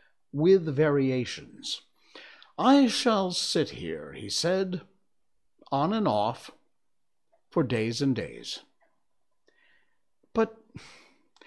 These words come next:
what am I to do?" asked Alice. "Oh, anything you like," said the footman,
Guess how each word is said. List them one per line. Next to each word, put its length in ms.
what 120
am 100
I 160
to 140
do?" 720
asked 360
Alice. 520
"Oh, 180
anything 480
you 100
like," 460
said 260
the 80
footman, 520